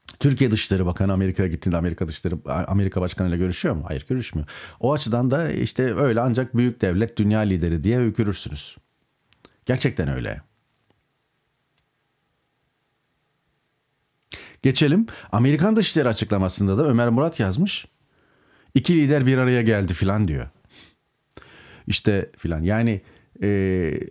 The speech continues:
Am-, Amerikan Dışişleri Bakanı Cumhurbaşkanı tarafından kabul edildi filan demiyor. Müsavi görüyor, eşit görüyor. Ve sonra da işte yardım istemiş Erdoğan.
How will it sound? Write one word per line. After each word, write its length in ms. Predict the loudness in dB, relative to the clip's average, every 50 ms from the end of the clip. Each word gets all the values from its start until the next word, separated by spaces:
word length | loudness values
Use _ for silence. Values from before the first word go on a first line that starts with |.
| -14 _ -4
Am-, 140 | -4 -4 0
Amerikan 480 | 0 0 2 2 0 0 0 0 2 2
Dışişleri 440 | 0 0 0 0 0 2 2 2 2
Bakanı 300 | 0 2 2 0 2 2
Cumhurbaşkanı 540 | 2 2 2 2 0 -2 0 0 0 0
tarafından 420 | 2 0 -2 0 0 0 0 0 0
kabul 240 | 0 0 2 2 2
edildi 300 | 2 2 0 0 0 -2
filan 300 | 0 -2 -2 0 0 0
demiyor. 340 | 0 0 0 -2 -2 -4 -8 -12 _ _ _ _ _ _ _ _ _ _ _ _ _ _ _ _ _ _ _ _ _ _ _ _ _ -2
Müsavi 480 | -2 -2 0 0 0 2 4 2 4 4
görüyor, 360 | 2 2 2 0 0 0 0
eşit 360 | 0 0 0 0 -2 -2 -2
görüyor. 360 | -2 -2 -2 -2 -4 -6 -8 -10 _ _ _ _ _ _ _ _ _ _ -20 _ _ _ _ _ _ _ -20 -20 -20 -18 -6 0
Ve 60 | 0 0
sonra 300 | 2 2 2 2 4 2
da 60 | 2
işte 200 | 0 2 2 2
yardım 300 | 2 2 2 2 2 2
istemiş 360 | 0 0 0 -2 -2 -2 -2
Erdoğan. 480 | -4 -2 -2 0 0 0 0 0 -2 -4